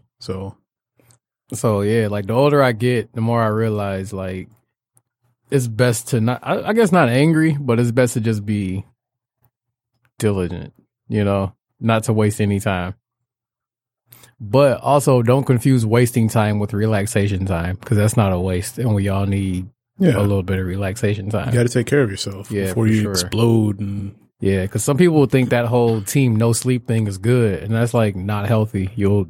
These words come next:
Speaker 2: kill yourself.
Speaker 1: Yeah.
Speaker 2: For
Speaker 1: I mean,
Speaker 2: sure, in
Speaker 1: some
Speaker 2: a
Speaker 1: people
Speaker 2: heartbeat.
Speaker 1: function different, though.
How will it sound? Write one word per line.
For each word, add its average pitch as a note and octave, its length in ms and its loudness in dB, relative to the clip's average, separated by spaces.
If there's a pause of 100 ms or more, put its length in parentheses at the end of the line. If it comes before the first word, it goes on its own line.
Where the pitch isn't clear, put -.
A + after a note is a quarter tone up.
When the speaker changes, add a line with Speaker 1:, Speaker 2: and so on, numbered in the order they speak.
(160)
Speaker 2:
kill G#2 200 2
yourself. F2+ 480 -2
Speaker 1:
Yeah. G#2 240 -4 (400)
Speaker 2:
For - 160 -4
Speaker 1:
I - 40 2
mean, G2+ 80 -2
Speaker 2:
sure, F2 260 -2
in G2 60 -2
Speaker 1:
some F#2+ 140 4
Speaker 2:
a E3+ 40 0
Speaker 1:
people F#3 160 0
Speaker 2:
heartbeat. - 160 -4
Speaker 1:
function C#3 280 0
different, - 360 -12
though. G2 260 -14